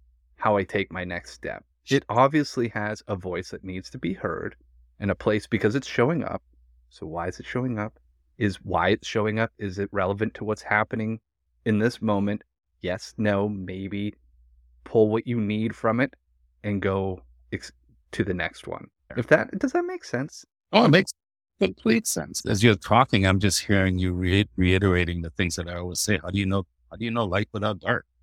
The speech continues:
Speaker 1: Yeah.
Speaker 2: You only want the good and beautiful experiences, and yet without, without the others, you wouldn't know. So that means the,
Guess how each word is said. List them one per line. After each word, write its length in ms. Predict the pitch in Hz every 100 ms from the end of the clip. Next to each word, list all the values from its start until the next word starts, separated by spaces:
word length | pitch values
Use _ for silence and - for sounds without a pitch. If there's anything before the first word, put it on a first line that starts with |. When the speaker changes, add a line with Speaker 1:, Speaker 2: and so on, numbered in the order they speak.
| _ _ _
Speaker 1:
Yeah. 160 | - - _ _ -
Speaker 2:
You 180 | 98 107
only 220 | 151 156
want 420 | 92 107 135 107 _
the 100 | 90
good 220 | - 101
and 180 | 101 90 -
beautiful 380 | 104 104 - 101
experiences, 920 | 92 - 98 120 104 - 73 78 - -
and 300 | 90 85 85 _ _
yet 240 | 92 104 110 -
without, 400 | 85 - 98 - _ _ _ _ _ -
without 380 | 87 90 98 -
the 120 | 90
others, 320 | 107 90 -
you 80 | 90
wouldn't 260 | 95 98
know. 260 | 92 120 95
So 160 | - 90
that 180 | 104 110
means 280 | 101 92
the, 200 | 85 98